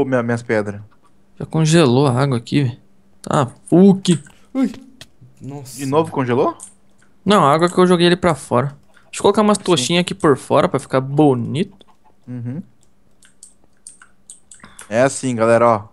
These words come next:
Speaker 2: Ai, ai. Quase que eu caí de verdade.
Speaker 1: Hum.
Speaker 2: Cara, que louco, né? Aí a gente põe um baú lá fora.
Speaker 1: Sim.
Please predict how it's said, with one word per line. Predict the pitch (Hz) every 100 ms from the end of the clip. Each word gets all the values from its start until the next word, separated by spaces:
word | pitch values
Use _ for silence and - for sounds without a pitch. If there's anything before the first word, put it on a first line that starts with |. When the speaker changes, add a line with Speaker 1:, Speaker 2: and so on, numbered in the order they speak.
| _
Speaker 2:
Ai, | - 185 - 285 185 - -
ai. | 233 170 - _ _
Quase | - 139 -
que | 127
eu |
caí | 135 127
de |
verdade. | 117 120 110 107 104 - _ _ _ _ _ -
Speaker 1:
Hum. | 220 - - - _ _ _ - _ _ _ _ _ _ -
Speaker 2:
Cara, | 127 127
que | 120 151
louco, | 139 127 -
né? | 131 143 139 _ - -
Aí | 131 147
a |
gente | 175
põe | - 190
um | 196
baú | 165 165 139 151
lá | 135
fora. | 117 - 202 196 107 - _ _ _ _ _ _ _ _ _ _ _ _ _ _
Speaker 1:
Sim. | - 185 285